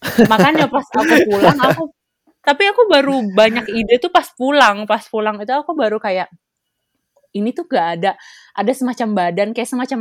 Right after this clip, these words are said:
Speaker 2: Mind Your Meal yang aku
Speaker 1: Hmm.
Speaker 2: bangun sekarang gitu, yang aku lagi bangun, itu tuh di sana tuh udah established banget, jadi call center eating disorders di nasional gitu. Nah, aku tuh
Speaker 1: Hmm.
Speaker 2: pengen di Indonesia punya kayak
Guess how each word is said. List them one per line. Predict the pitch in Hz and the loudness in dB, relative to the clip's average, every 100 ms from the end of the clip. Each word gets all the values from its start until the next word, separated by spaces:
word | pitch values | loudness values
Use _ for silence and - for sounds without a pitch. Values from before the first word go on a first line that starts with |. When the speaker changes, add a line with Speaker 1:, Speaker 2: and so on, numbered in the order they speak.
| 208 | -4
Speaker 2:
Mind | 208 | -2
Your | 214 214 | -2 -2
Meal | 220 214 | -2 -4
yang | 208 | -2
aku | - | -2
Speaker 1:
Hmm. | 196 | -2
Speaker 2:
bangun | 196 202 | -2 -4
sekarang | - 196 175 196 240 226 | -8 -6 -2 -4 -4 -10
gitu, | 180 220 262 - - _ _ 202 | -10 -10 -12 -20 -20 _ _ -10
yang | 202 | -6
aku | 190 202 | -4 -4
lagi | 196 190 | -4 -4
bangun, | 185 175 175 214 233 | -6 -6 -8 -10 -8
itu | 240 254 | -8 -6
tuh | 320 262 | -2 -2
di | 269 | -2
sana | 247 202 233 285 | -4 -4 -4 -6
tuh | 330 302 | -4 -4
udah | 220 | -2
established | 226 214 185 185 220 - | -4 -4 -4 -4 -6 -4
banget, | 175 180 196 175 | -6 -4 -8 -8
jadi | 185 190 | -8 -8
call | - 196 185 | -6 -6 -4
center | 214 185 190 185 | -8 -6 -8 -8
eating | 180 185 185 | -10 -8 -8
disorders | 185 190 185 180 185 - | -8 -8 -8 -8 -12 -12
di | 175 175 175 170 170 | -10 -8 -6 -8 -8
nasional | 190 190 220 202 208 202 190 190 | -10 -6 -4 -4 -4 -4 -4 -4
gitu. | 185 185 | -8 -10
Nah, | 180 151 | -8 -4
aku | - 285 | -2 -2
tuh | 123 | -4
Speaker 1:
Hmm. | 117 | 0
Speaker 2:
pengen | 254 240 277 277 254 233 214 | 0 0 -2 -2 -2 -4 -4
di | 208 | -4
Indonesia | 214 240 311 | -2 -2 -4
punya | 311 233 269 | -4 -4 -4
kayak | 240 | -4